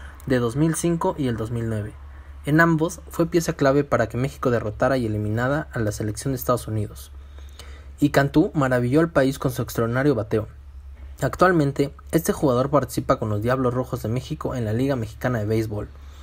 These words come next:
Un compañero de Jorge Cantú en esa selección mexicana fue Adrián González, el Titán.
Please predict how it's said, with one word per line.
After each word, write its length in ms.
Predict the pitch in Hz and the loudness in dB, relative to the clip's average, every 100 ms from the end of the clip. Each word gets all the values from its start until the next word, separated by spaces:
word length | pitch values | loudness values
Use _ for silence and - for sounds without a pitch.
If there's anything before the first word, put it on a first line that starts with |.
| - - - - - | -16 -16 -16 -8 0
Un 80 | 185 | 2
compañero 500 | 208 196 131 147 139 | 4 4 4 6 4
de 100 | 107 | 4
Jorge 340 | 143 139 143 | 0 0 -2
Cantú 300 | 107 104 131 | 0 0 0
en 60 | 127 | 0
esa 160 | - | -2
selección 460 | 131 117 107 - 117 | -2 0 -2 -2 -4
mexicana 540 | 120 - 139 131 131 - | -4 -2 0 0 -4 -2
fue 160 | 135 | 2
Adrián 300 | 127 120 117 | 2 2 0
González, 580 | 110 110 135 117 107 - - | 0 2 2 2 -2 -8 -2
el 160 | 107 | -2
Titán. 380 | - 107 113 | -2 0 0